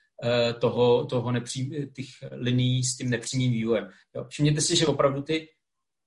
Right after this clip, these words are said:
linie s tím přímým, nebo ty, ten přímý vývoj je opravdu jako minimálně, minimálně, eh, zasažený oproti tomu, oproti tomu nepřímému vývoji.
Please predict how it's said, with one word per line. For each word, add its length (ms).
linie 380
s 100
tím 200
přímým, 540
nebo 200
ty, 440
ten 160
přímý 320
vývoj 280
je 60
opravdu 360
jako 180
minimálně, 800
minimálně, 760
eh, 140
zasažený 480
oproti 380
tomu, 420
oproti 340
tomu 200
nepřímému 460
vývoji. 340